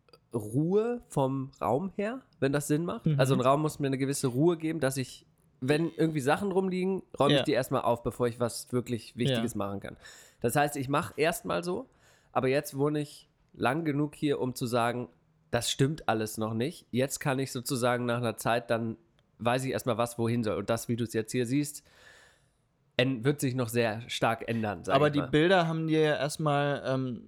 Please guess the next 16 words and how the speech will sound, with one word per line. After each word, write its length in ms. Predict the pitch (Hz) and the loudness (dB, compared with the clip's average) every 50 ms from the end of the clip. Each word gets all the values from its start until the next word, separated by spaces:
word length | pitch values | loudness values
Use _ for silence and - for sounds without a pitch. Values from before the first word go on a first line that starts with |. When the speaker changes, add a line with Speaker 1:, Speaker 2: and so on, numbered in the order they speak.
| - - | -14 -8
Speaker 2:
das 240 | 135 123 131 - - | -4 -4 -4 -4 -6
Gefühl 280 | 143 - - 156 147 | -10 -6 -2 -2 -2
von 180 | 139 - 131 131 | 0 -2 -4 -6
zu 160 | - 139 127 | -4 -4 -2
Hause 480 | 127 139 151 156 139 120 117 113 113 113 | 0 2 2 2 0 -2 -2 -4 -4 -4
gegeben, 380 | 117 120 110 113 110 113 117 | -6 -6 -6 -6 -2 0 2
Speaker 1:
Ja, 100 | 202 226 | 2 2
ja, 160 | 226 220 175 117 | 2 2 2 0
absolut, 340 | 156 - - - 143 127 | -2 -2 -4 -2 0 2
Speaker 2:
weil 120 | 120 123 123 | 2 2 2
die 100 | 123 127 | 2 2
da 60 | 131 | 2
Speaker 1:
absolut, 260 | 135 139 139 135 120 | 4 4 2 2 0
Speaker 2:
hängen, 80 | 101 113 - - _ | -2 -4 -8 -12 _
ne? 60 | _ - | _ -2
Speaker 1:
absolut. 520 | 127 - - 127 123 101 90 - - | -2 0 0 0 0 0 0 -4 -8